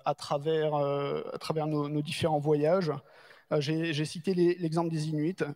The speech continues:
C'est des, c'est un peuple qui vit, euh, souvent dans la simplicité, la sobriété. Euh, alors, sans vouloir faire exactement la même chose, mais c'est des, c'est des choses, euh, qu'on a expérimentées, c'est des sensations qu'on a,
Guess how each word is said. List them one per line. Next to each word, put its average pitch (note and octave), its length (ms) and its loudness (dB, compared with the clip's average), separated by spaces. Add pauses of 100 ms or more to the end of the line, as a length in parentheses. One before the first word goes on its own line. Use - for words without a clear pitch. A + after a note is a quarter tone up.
(680)
C'est F3 300 -2
des, E3+ 560 4
c'est - 220 0
un E3 100 4
peuple F#3 340 6
qui E3 160 -2
vit, E3+ 320 0
euh, D3+ 100 0
souvent F3 400 2
dans E3+ 120 2
la D3+ 80 -2
simplicité, F3 640 -4
la F3 80 2
sobriété. D#3+ 760 -2 (600)
Euh, D3 340 2
alors, D3+ 180 2
sans F3 160 0
vouloir E3+ 380 2
faire F3 180 -2
exactement F3+ 400 -2
la F3+ 60 2
même F#3+ 80 -2
chose, A3+ 260 -2 (440)
mais F3 260 0
c'est - 200 -2
des, G3+ 540 0
c'est - 240 -4
des F#3+ 120 2
choses, A#3 320 -2
euh, F#3+ 180 4
qu'on G3 220 -2
a G#3+ 40 2
expérimentées, G3+ 640 -4
c'est G3 120 -8
des F3+ 60 0
sensations G#3 680 -4
qu'on F3+ 180 -6
a, E3 380 2